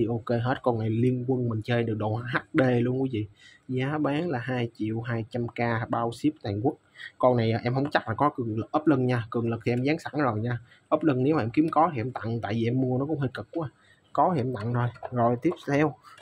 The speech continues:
hôm bữa mới trao đổi máy được cái K bốn mươi Gaming, mới trao đổi được cái này. Xiaomi Mi mười một Lite năm G N E,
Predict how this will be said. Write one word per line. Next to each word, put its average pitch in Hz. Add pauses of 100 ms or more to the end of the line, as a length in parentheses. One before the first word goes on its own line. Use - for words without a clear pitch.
(120)
hôm 127
bữa 127
mới 175
trao 156
đổi 117
máy 165
được 165
cái -
K 143
bốn 160
mươi 151
Gaming, 143 (400)
mới 147
trao 139
đổi 131
được 151
cái -
này. 113 (1080)
Xiaomi 156 (200)
Mi 156
mười 131
một 120
Lite 135
năm 151
G 127 (260)
N 117 (220)
E, 127